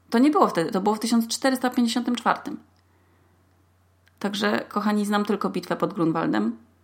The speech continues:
i tak mi Amadeusz zbił moją historię. Ale nie zbił mi tej umiejętności, bo ja nadal kultywuję zapamiętywanie tylko tych niepotrzebnych rzeczy. Na przykład w islandzkim. Nauka języka, w którym nic nie brzmi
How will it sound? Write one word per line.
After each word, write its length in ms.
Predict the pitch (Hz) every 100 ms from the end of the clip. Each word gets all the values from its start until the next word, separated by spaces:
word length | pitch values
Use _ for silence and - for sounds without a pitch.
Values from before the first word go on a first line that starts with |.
| _ _
i 60 | -
tak 220 | 233 226
mi 320 | 226 214 220 -
Amadeusz 360 | 202 190 180
zbił 220 | 175 190 170
moją 220 | 170 175
historię. 460 | 175 - - - - _ _ _ _ - - -
Ale 160 | 202 233
nie 180 | 330
zbił 200 | 320 330
mi 100 | 294
tej 140 | 302 277
umiejętności, 760 | 294 294 294 294 - - - - _ _ -
bo 100 | 202
ja 100 | 240
nadal 280 | 311 214
kultywuję 580 | - 175 180 170 170 165
zapamiętywanie 640 | 185 180 165 170 170 160 160
tylko 200 | 160 160
tych 120 | 165
niepotrzebnych 520 | 160 151 - 151 151
rzeczy. 280 | 147 - - - - - - -
Na 100 | 202
przykład 240 | 262 269
w 20 |
islandzkim. 560 | 226 226 156 151 - - - _ _ _ -
Nauka 360 | 202 294 302
języka, 540 | 302 269 233 254 254 135
w 60 |
którym 340 | - 175 190 220
nic 280 | 294 294 269
nie 180 | 277
brzmi 460 | 226 170 147 156